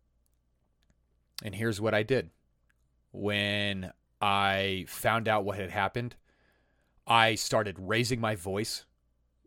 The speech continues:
at an inappropriate level. And I mean inappropriate, that it was a way that somebody should not talk to someone else that they say they love. I was yelling. In sentences I was saying to her, I was also cussing.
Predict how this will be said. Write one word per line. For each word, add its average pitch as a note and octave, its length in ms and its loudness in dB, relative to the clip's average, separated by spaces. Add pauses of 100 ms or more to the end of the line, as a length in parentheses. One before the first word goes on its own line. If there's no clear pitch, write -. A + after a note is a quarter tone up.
(140)
at G2 140 -4
an F2 100 -10
inappropriate A#2+ 720 0
level. F#2+ 260 -4
And F#2+ 120 -2
I - 20 -4
mean A2 180 -6
inappropriate, G2+ 840 -6
that F2+ 200 -6 (220)
it B2+ 100 -4
was G#2+ 140 -6
a G2 60 -8
way G#2+ 200 -2
that G2+ 260 -6 (600)
somebody C3 320 0
should A#2 180 -4
not A2+ 260 -2
talk A2 240 -2
to G#2+ 80 -8
someone G2+ 300 -4
else F#2 220 -6
that F#2 100 -12
they F2+ 80 -8
say F2+ 220 -6
they E2 100 -8
love. D#2 340 -14 (760)
I A2+ 80 -2
was F#2 200 -6
yelling. A#2+ 360 0 (2000)
In A#2 120 -2
sentences C3 760 0
I G#2 80 2
was G2 140 -6
saying B2 340 -2
to B2+ 140 0
her, B2 220 2
I G#2 100 0
was G#2 140 -4
also A2 380 -2
cussing. D3 460 -2